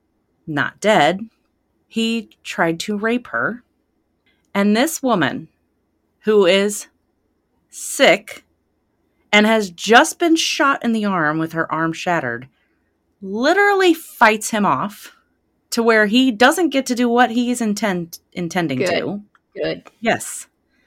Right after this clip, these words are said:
Speaker 1: And he becomes so enraged that she's fighting him that he shoots two more times.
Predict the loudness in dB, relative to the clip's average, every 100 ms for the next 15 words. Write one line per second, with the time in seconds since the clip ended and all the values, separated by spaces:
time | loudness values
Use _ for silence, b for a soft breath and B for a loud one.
0 | _ _ _ _ _ 0 4 4 4 2
1 | 0 -2 -6 0 2 2 0 0 2 2
2 | 0 -2 -10 -12 -8 -8 -6 -6 -6 -4
3 | -2 0 -2 -6 -8 -8 -10 _ _ _
4 | _ _ -2 0 0 -2 -4 -6 -16 _
5 | _ 0 2 2 0 -4 -10 -12 -20 -20